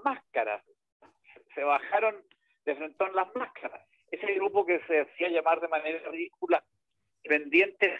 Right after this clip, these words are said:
no neutrales. Yo no he visto nunca una cosa tan rebuscada, pero bueno, los independientes no neutrales, o grupo sandía, le habría puesto yo por dentro, o sea, por simplificar, verde por fuera, rojo por dentro.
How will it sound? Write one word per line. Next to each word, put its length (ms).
no 260
neutrales. 880
Yo 100
no 100
he 20
visto 260
nunca 240
una 140
cosa 200
tan 200
rebuscada, 440
pero 200
bueno, 200
los 120
independientes 720
no 140
neutrales, 600
o 220
grupo 320
sandía, 500
le 120
habría 220
puesto 260
yo 120
por 160
dentro, 400
o 480
sea, 240
por 140
simplificar, 720
verde 300
por 180
fuera, 280
rojo 300
por 160
dentro. 380